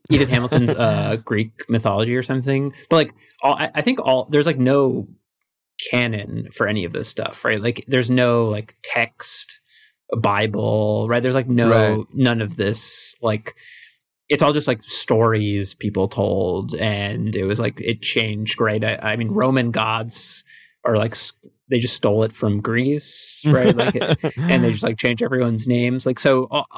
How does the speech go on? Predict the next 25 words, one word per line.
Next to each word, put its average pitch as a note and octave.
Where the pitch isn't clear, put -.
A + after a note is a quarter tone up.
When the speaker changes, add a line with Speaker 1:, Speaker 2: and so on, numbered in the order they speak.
Speaker 1:
I C#3+
think E3
all A#2
this A#2
is, G#2+
like, G#2+
really A2
mutable. A2
Um, A2+
but A2
one E3+
thing C#4
I, G#3
like, C3+
didn't, A#2
I, -
I D#3
would D3+
say E3+
one D3
thing F3
I C3
loved A2
is, A2
like, A2